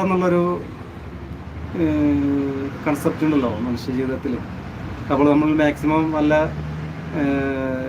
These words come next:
രസകരമായിട്ടുള്ള കമന്റ്സുകൾ ഇടുക, ഏഹ്, നാടിന് ഉപകാരപ്പെടുന്നത്, ജനങ്ങൾക്ക് ഉപകാരപ്പെടുന്ന കമന്റ്സ് ഇടുക. നമ്മുടെ സ്വഭാവം, ഫേക്ക് ഐ ഡിയിൽ പോലും നമ്മുടെ തനത്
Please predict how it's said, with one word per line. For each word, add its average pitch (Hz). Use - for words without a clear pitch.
രസകരമായിട്ടുള്ള 165
കമന്റ്സുകൾ 151
ഇടുക, 147
ഏഹ്, 131
നാടിന് 139
ഉപകാരപ്പെടുന്നത്, 151
ജനങ്ങൾക്ക് 139
ഉപകാരപ്പെടുന്ന 147
കമന്റ്സ് 143
ഇടുക. 139
നമ്മുടെ 147
സ്വഭാവം, 156
ഫേക്ക് 151
ഐ 185
ഡിയിൽ 185
പോലും 196
നമ്മുടെ 180
തനത് 175